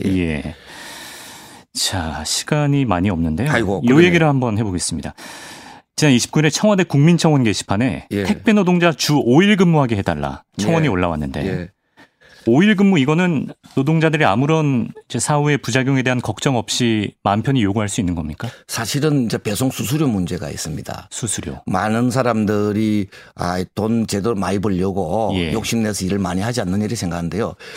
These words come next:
Speaker 1: 실상 조사를 해보면 그렇지 않은 게요. 대략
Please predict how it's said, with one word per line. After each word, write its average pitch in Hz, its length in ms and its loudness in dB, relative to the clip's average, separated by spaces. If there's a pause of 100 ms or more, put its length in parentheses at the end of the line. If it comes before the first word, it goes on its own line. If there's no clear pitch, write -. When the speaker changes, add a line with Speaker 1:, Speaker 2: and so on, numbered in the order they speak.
(200)
Speaker 1:
실상 185 420 2
조사를 131 360 0
해보면 123 260 0
그렇지 139 260 -2
않은 107 200 0
게요. 107 420 -2 (560)
대략 113 420 -2